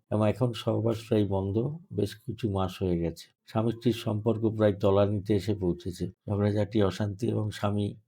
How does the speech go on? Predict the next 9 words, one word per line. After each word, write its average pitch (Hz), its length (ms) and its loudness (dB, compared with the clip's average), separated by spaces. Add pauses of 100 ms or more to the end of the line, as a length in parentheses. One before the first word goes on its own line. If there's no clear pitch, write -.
এমন 104 260 2
কিছু 110 280 0
কথা 110 220 -2
স্ত্রীকে 107 440 2
বলছেন, 95 420 0
যেগুলো 95 400 0
অত্যন্ত - 560 -8
অনুচিত। 95 460 -2
শুনলাম, 101 440 0